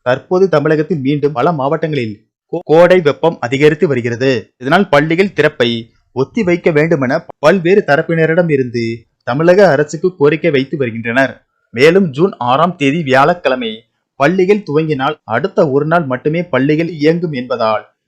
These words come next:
ஜூன் பத்தாம் தேதி திங்கட்கிழமை முதல் பள்ளிகளை திறக்க வேண்டும் என பல்வேறு தரப்பினரும்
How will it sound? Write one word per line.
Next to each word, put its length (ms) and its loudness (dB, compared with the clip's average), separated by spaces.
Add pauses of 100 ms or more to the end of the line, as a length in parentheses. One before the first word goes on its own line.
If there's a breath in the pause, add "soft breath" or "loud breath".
ஜூன் 320 0
பத்தாம் 540 0
தேதி 320 -4
திங்கட்கிழமை 720 -2
முதல் 420 -4 (240)
பள்ளிகளை 540 4
திறக்க 300 0
வேண்டும் 260 0
என 380 0
பல்வேறு 460 2
தரப்பினரும் 580 -2